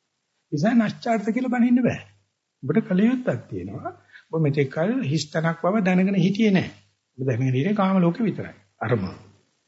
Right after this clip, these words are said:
යෑනු පිළිමි හොඳ නරකයි හරක බාන දැනගෙන හිටියේ. දැන් ඔබ ගෙවලා ගෙවලා ගෙවලා නැති තැනට ආවනේ. ඒක අපේ ප්‍රතිපදාවෙන් හම්බෙච්ච විකල්පයක් නේ. ඒක අපේ අම්මට තාත්තට දෙන්නත් බෑ. අපි ගත්තෙත් නෑ. අපි උපයාගත්ත. දැන් ඒත් ප්‍රශ්නේනේ.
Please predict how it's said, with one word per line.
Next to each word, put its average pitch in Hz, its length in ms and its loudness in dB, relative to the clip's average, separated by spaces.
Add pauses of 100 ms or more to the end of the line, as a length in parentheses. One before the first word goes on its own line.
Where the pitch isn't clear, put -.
(400)
යෑනු 104 320 -4
පිළිමි 107 380 -4
හොඳ 113 220 -4
නරකයි 113 480 -10
හරක 113 300 -16
බාන 123 240 -4
දැනගෙන 190 260 4
හිටියේ. 113 280 -2 (260)
දැන් 190 180 -8
ඔබ 190 120 0
ගෙවලා 160 260 0
ගෙවලා 160 280 -2
ගෙවලා 170 320 -2
නැති 156 280 -4
තැනට 196 260 -2
ආවනේ. 208 460 0 (480)
ඒක 139 120 -12
අපේ 156 220 -2
ප්‍රතිපදාවෙන් 151 600 -4
හම්බෙච්ච 156 380 -2
විකල්පයක් 202 560 -2
නේ. 190 180 -2 (400)
ඒක 117 200 -8
අපේ 117 240 -6
අම්මට 117 300 -2
තාත්තට 131 320 -4
දෙන්නත් 127 340 0
බෑ. 117 220 -4
අපි 180 200 -10
ගත්තෙත් 151 460 -2
නෑ. 104 220 -6 (500)
අපි - 180 -2
උපයාගත්ත. 165 480 2
දැන් 175 220 -2
ඒත් 208 320 0
ප්‍රශ්නේනේ. 302 580 -4